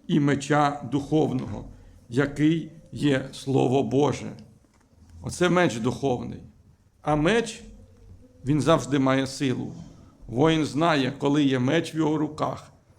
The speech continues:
то він почувається себе переможцем, він почуває себе сильним, він вміє цим мечом володіти, і він одержить перемогу.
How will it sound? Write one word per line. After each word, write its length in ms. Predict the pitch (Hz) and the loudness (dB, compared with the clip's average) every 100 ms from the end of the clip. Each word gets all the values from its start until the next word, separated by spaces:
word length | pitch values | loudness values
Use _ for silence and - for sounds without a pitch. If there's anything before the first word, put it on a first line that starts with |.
| _ _ _ - | _ _ _ -4
то 140 | 131 | 0
він 260 | 123 127 123 - | 2 2 0 -4
почувається 720 | 135 131 131 139 139 131 - - | -4 -4 0 2 2 0 -4 -8
себе 300 | 139 120 123 | -6 -6 -6
переможцем, 720 | 127 113 110 147 151 160 - | -4 -4 2 2 0 -2 -2
він 140 | 131 | -2
почуває 420 | - - 135 135 | -4 -8 -2 0
себе 300 | 127 139 135 | -2 -6 -10
сильним, 600 | - - 151 165 170 165 - - - - - | -10 -2 0 2 0 -2 -6 -16 -20 -20 -4
він 200 | 147 151 | 0 2
вміє 320 | 151 170 156 147 | 4 6 4 2
цим 320 | - 139 131 | 0 0 2
мечом 500 | 139 143 151 127 107 - | 0 0 0 0 -4 -4
володіти, 920 | 151 147 120 113 165 180 196 190 277 - - _ - _ _ _ _ - - - - _ - | 0 0 0 -2 -2 -2 0 -2 -4 -14 -20 _ -20 _ _ _ _ -20 -20 -20 -20 _ -4
і 480 | 139 147 139 131 90 - - - - _ _ _ _ 127 | 0 4 4 4 -2 -12 -18 -20 -20 _ _ _ _ -12
він 520 | 123 156 202 202 - - - - | -2 0 2 0 -4 -14 -20 -6
одержить 560 | 143 131 170 139 131 131 | -2 4 6 6 0 0
перемогу. 680 | 135 131 123 120 - - | 2 4 2 0 -4 -14